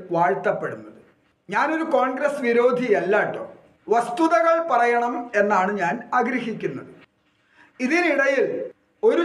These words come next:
ചങ്ങാതിയെക്കുറിച്ച് നിരന്തരമായി വരുന്ന വാർത്ത, അദ്ദേഹം കോൺഗ്രസിൽ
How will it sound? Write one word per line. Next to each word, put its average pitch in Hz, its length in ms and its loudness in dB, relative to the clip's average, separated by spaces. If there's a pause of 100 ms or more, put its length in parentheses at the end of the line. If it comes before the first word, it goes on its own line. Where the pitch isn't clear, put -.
ചങ്ങാതിയെക്കുറിച്ച് 254 1080 2 (920)
നിരന്തരമായി 233 880 2 (680)
വരുന്ന 233 300 2 (100)
വാർത്ത, 185 320 0 (720)
അദ്ദേഹം 247 360 0 (160)
കോൺഗ്രസിൽ 269 720 2